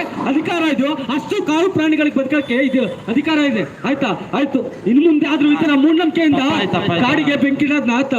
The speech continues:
Speaker 1: ಇದು
Speaker 2: ತಪ್ಪಾಯ್ತು.
Speaker 1: ಬಿಡ್ರಪ್ಪ.
Speaker 2: ತಪ್ಪಾಯ್ತು ಅಣ್ಣ,
Speaker 1: ಹಾ? ಈಗಲಾದ್ರೂ
Speaker 2: ತಪ್ಪಾಯ್ತು.
Speaker 1: ಮೂಡಿಸ್ಕೊಳ್ಳಿ ಸ್ವಲ್ಪ. ಆಯ್ತಾ?
Speaker 2: ತಪ್ಪಾಯ್ತು,
Speaker 1: ನಿಮ್ಗೆ
Speaker 2: ತಪ್ಪಾಯ್ತು.
Speaker 1: ಹೇಳ್ತಿರೋದು ಆಯ್ತಾ? ಮೂಢನಂಬಿಕೆಯನ್ನು ಹೆಸರಲ್ಲಿ ಕಾಡಿಗೆ ಬೆಂಕಿ ಇಡೋದು, ಈ ರೋಡಲ್ಲಿ ಹೋಗ್ಬೇಕಾದ್ರೆ ಸುಮ್ನೆ ಈ ಬೀಡಿಗಳನ್ನ ಅಲ್ಲಲ್ಲೇ ಎಸ್ತೋಗೋದು, ಆ?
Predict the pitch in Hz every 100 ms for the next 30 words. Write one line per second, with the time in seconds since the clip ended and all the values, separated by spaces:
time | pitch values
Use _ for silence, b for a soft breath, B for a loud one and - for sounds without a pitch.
0 | 220 B - 220 226 208 156 233 330 339
1 | - 170 147 185 - 269 302 269 254 277
2 | 339 339 330 320 285 294 294 339 339 277
3 | 214 233 240 170 131 240 349 254 180 226
4 | 262 330 403 330 311 320 247 165 - -
5 | 247 262 208 254 294 269 254 262 254 247
6 | 233 - - 233 254 311 269 220 262 -
7 | - 220 269 240 247 269 262 240 208 208
8 | 240 240 254 277 302 285 269 254 262 262
9 | 262 247 - 285 294 285 208 294 302 277
10 | 269 269 262 269 262 254 - - 226 233
11 | 311 262 247 233 226 226 - -